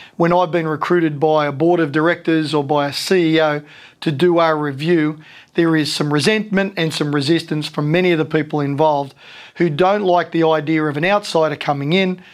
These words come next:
and being critical of what they're doing day to day. Reviews do have a place, there's no doubt.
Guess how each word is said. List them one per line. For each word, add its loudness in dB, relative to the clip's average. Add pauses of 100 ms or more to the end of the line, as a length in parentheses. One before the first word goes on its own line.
(200)
and -2
being 2
critical 0
of -2
what -2
they're 0
doing -2 (200)
day 0
to -12
day. 0 (1800)
Reviews 2
do 2
have 2
a -4
place, -2
there's 0
no 2
doubt. 0